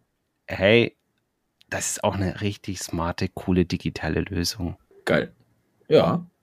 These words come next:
Speaker 1: Und
Speaker 2: Find ich gut.
Speaker 1: ich spiele das jetzt einfach mal ab.
Speaker 2: Bin gespannt.
Speaker 1: Heute, das freut mich ganz besonders, habe ich mit einem alten, ich nenne ihn mal alten Mitstreiter in der Digitalisierung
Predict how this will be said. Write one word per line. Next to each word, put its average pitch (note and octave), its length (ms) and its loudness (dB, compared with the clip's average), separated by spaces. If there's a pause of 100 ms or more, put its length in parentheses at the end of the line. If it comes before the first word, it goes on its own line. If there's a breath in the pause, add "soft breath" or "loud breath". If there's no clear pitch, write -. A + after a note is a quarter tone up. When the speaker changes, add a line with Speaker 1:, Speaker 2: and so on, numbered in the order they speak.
(180)
Speaker 1:
Und F2+ 640 0
Speaker 2:
Find E3 160 4
ich E3 60 -2
gut. - 260 0
Speaker 1:
ich - 100 -4
spiele G#2+ 220 2
das G#2 140 2
jetzt F2 120 -2
einfach F#2 220 0
mal F2 140 4
ab. - 240 4 (1700)
Speaker 2:
Bin A#2+ 100 4
gespannt. B2 380 0 (1800)
Speaker 1:
Heute, C3 260 2
das B2 160 -4
freut - 220 2
mich B2+ 180 -4
ganz - 260 2
besonders, A#2 600 0
habe A#2+ 200 4
ich - 160 -6 (420 loud breath)
mit C3+ 200 2
einem C3 120 6
alten, B2+ 540 6
ich B2+ 180 0
nenne C3 140 6
ihn D3 120 8
mal A#2 160 8
alten C3 380 4
Mitstreiter C3+ 680 4
in B2+ 100 4
der B2 120 6
Digitalisierung C3 1600 4